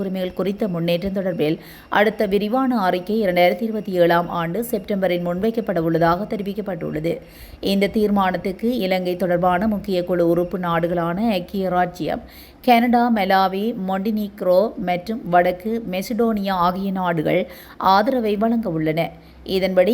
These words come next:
இலங்கைக்கான பொறுப்புக்கூறலுக்கான கால அவகாசமும் நீடிக்கப்பட உள்ளது. இந்த திட்டம் இலங்கையில் மனித உரிமைகள் அல்லது சர்வதேச மனிதாபிமான சட்டத்தின் கடுமையான மீறல்களுக்கான எதிர்கால பொறுப்புக்கூறல் செயல்முறைகளுக்கான சாத்தியமான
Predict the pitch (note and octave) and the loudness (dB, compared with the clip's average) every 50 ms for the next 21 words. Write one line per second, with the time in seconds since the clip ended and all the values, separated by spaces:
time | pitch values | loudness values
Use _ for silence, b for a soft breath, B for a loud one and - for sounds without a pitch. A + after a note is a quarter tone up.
0 | B3+ - F3+ F3+ F#3 F#3 F#3 F#3 F3 - G#3 F#3+ F#3 F#3 F#3 - F#3+ F3 F3+ F#3 | 2 0 0 0 0 0 -2 -4 -4 -4 -4 -4 -4 -4 -2 0 0 0 0 -2
1 | F#3+ F3+ - F#3 F3+ E3+ E3+ E3+ E3+ E3+ E3+ F#3 F3 F3+ F3+ F#3+ A3+ C4 - - | -6 -6 -6 -2 0 2 4 4 4 4 2 0 -2 0 -2 -2 -4 -4 -4 -4
2 | - G#3+ G#3 G#3 G#3+ A3+ A#3 - - F3+ F3 F#3+ F#3+ G3 G#3 G#3 G#3 G3+ - F#3 | 0 2 4 4 6 6 4 4 2 2 2 2 0 -2 -2 -4 -4 -4 -4 -4
3 | E3 D3+ E3 F#3 G3 G3+ G#3 A3 A3 - A3+ A3+ G#3 F3+ E3 D#3 D#3+ D#3+ D#3+ E3+ | -2 -4 -4 -4 -4 -4 -4 -4 -4 -6 -6 -4 -4 -4 -2 -2 0 2 2 2
4 | - E3 B B B B B B B - - G#3+ G#3 A3 G#3 B3+ B3 A#3 C#4+ D4+ | 2 0 B B B B B B B -2 0 2 2 4 4 2 2 2 2 0
5 | D4+ - - G3+ G#3 G#3+ G#3+ G#3+ G#3+ G3+ G#3 G#3+ A#3 C4+ C4 - F#3+ F#3+ G3 G#3 | 0 0 2 2 4 4 4 2 0 2 2 4 2 2 0 -2 -4 0 2 2
6 | G3 G3+ A3 B3 A#3+ A#3 A#3 G#3+ G#3+ G#3 G#3 G3+ G3 F#3 F#3+ F#3 F#3+ A3+ A#3+ A#3 | 2 2 2 0 0 2 0 0 0 2 2 4 4 4 4 2 2 0 0 2
7 | A3+ F#3 F3 F#3 F#3 G3 G3 - G#3+ F3 F3+ E3+ F3+ F3 G3 G3 G3+ G3+ F#3+ G3 | 0 0 0 0 -2 -2 -2 -2 -2 0 0 0 0 0 0 0 0 -2 -2 -2
8 | F#3+ F#3 F#3+ F#3 - G3+ F3 F#3+ F3+ F3+ F3+ F3+ F3 G3+ F#3 F3+ F#3+ G#3 A3+ A#3 | -2 -2 -2 -2 -4 -4 -4 -4 -4 -4 -4 -2 2 4 4 6 6 4 2 2
9 | A3+ G#3 G3+ G3 F3 E3+ F3 F3+ F3+ G3 G3 F#3+ F#3+ G#3 F#3+ F3+ D#3+ D#3 E3 D#3+ | 2 0 -2 -2 -2 -2 -2 -2 -2 -2 -4 -4 -4 -4 -2 -2 -2 -4 -4 -6
10 | B B B B B B B B - G3+ A3 G#3 B3+ C4 C#4+ C4+ C4 B3 A#3+ A#3+ | B B B B B B B B 2 4 4 4 4 2 0 2 2 2 2 2
11 | A#3 G3+ G3 G3 G#3+ G#3+ - A3+ G#3+ G#3 G#3 G#3 G3+ - G3 F3+ F3+ F#3+ G3 G3 | 0 0 0 0 -2 -4 -2 -2 0 0 0 0 0 0 0 0 2 0 -2 -2
12 | F#3+ G3 F#3+ F#3+ F#3 - G3+ F#3 F#3 F#3 F#3+ F#3+ - G#3 F#3 F#3+ F#3+ G#3+ A#3 A#3+ | -2 -2 -2 -2 -2 0 0 0 0 0 -2 -2 0 2 2 2 2 0 0 0
13 | A3+ A3 G#3 G3+ F3+ | 0 0 -2 -2 -2